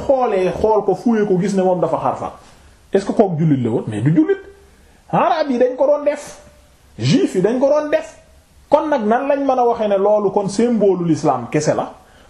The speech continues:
que ne léegi bu <laughs> mais juif yi dañ koy def non si kon nan lañ mën a waxee ne bu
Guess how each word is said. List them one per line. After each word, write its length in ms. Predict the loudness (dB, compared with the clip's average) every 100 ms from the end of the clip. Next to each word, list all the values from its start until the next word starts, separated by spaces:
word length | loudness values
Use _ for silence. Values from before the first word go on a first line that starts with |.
| _ _ _ _ _ _ -20 _ _
que 80 | 2
ne 140 | 4 2
léegi 320 | 2 0 0
bu 200 | 0 0 -4 -14 -14 -6 -4 -2
<laughs> 640 | -4 -2 -4 -6 -12 -16
mais 400 | -4 -2 -4 -8 -14
juif 320 | -6 0 0 0
yi 40 |
dañ 140 | -2 -2
koy 160 | -2
def 180 | -2 -2
non 200 | -2 -4 -8 -12
si 180 | -6 -6 -6 -10 -18 _ _ _ _ _ _ _ _ _ _ _
kon 160 | 0 0
nan 160 | 0 0
lañ 120 | 0
mën 160 | 0 0
a 80 | 0
waxee 220 | 0 -2
ne 100 | 0
bu 120 | 0